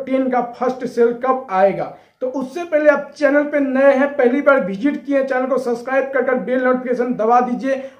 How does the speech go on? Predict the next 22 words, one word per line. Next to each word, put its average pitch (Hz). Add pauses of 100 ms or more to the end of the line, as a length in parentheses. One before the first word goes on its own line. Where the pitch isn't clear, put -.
और 247
आप 247
हमें 254
Telegram 254
पे 277
फॉलो 254
कर 254
सकते 247
हैं, 254
उसका 247
link 247
video 240
के 240
नीचे 240
मिलेगा। 226
चलिए 247
video 196
को 294
शुरू 311
कर 240
लेते 180
हैं। 151